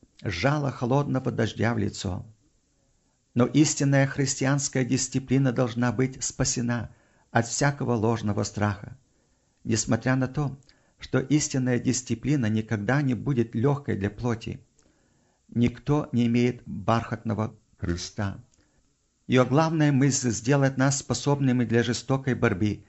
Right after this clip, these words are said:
произвести самоконтроль, укрепить нашу обновленную волю, чтобы она могла действовать на основании божественного принципа. Истинная дисциплина делает нас способными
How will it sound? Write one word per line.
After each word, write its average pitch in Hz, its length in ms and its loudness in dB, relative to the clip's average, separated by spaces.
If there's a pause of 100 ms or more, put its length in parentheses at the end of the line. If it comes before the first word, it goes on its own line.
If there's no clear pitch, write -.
(300)
произвести 127 600 2
самоконтроль, 120 920 -2
укрепить 131 540 -2
нашу 139 480 -2 (280)
обновленную 120 760 2
волю, 101 380 2 (240)
чтобы 117 340 0
она 113 280 -2
могла 117 360 0
действовать 113 640 0
на 110 100 2
основании 117 680 0 (280)
божественного 110 800 0
принципа. - 600 -4 (680)
Истинная 127 540 2
дисциплина 127 720 0
делает 123 440 2
нас 131 240 0
способными 113 800 -2